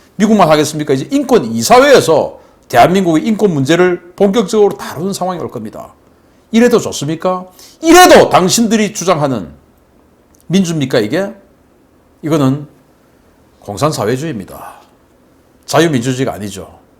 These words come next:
그래서 정말 빨리 바꾸어서,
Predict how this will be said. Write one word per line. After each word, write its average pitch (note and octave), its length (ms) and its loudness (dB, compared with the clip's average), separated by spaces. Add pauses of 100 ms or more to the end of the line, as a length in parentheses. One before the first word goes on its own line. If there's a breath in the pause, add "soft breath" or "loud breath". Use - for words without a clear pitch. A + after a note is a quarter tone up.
(560)
그래서 G2+ 460 -6 (400 soft breath)
정말 B2 240 -2
빨리 B2+ 180 -2
바꾸어서, A#2+ 720 -8